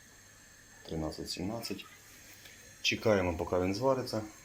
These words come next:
Река якраз крабова паличка вже теж розморозилась. Огірок у нас є. І, е, паста теж, теж є лососєва.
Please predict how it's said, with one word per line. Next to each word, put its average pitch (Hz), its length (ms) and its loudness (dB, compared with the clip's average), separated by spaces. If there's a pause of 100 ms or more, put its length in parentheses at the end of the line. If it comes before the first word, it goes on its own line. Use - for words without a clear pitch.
(120)
Река 98 260 0
якраз 98 320 2
крабова 92 300 2
паличка 87 380 0
вже 85 240 0
теж 82 220 -2
розморозилась. 98 760 0 (680)
Огірок 104 360 8
у 92 40 0
нас 87 240 2
є. 117 160 4 (1800)
І, 117 240 2 (1400)
е, 101 420 8
паста 98 400 4
теж, 90 240 0 (180)
теж 90 260 2
є 90 120 2 (400)
лососєва. 90 640 0